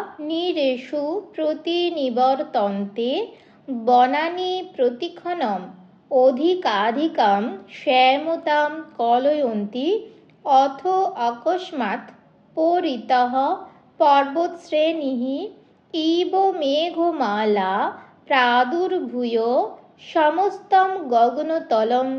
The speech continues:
প্রাবৃণোত। এরপর আমরা দেখে নেব বঙ্গানুবাদ।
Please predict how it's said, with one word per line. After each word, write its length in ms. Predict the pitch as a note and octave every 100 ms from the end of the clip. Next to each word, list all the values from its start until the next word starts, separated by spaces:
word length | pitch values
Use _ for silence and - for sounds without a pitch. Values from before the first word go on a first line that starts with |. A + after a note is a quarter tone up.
| C4+ - _ _ -
প্রাবৃণোত। 880 | C#4+ D#4 E4+ B3+ B3+ B3 C4+ A3+ - - _ _ _ _ _ _ - _ _ -
এরপর 460 | D#4+ D#4+ - G#4+ A4 E4+
আমরা 200 | D#4+ E4
দেখে 300 | C4+ B3 -
নেব 260 | F4 E4+ A3+ G#3 A3 E4 E4
বঙ্গানুবাদ। 800 | C#4+ D#4+ D#4+ D#4 C4+ G3+ E3+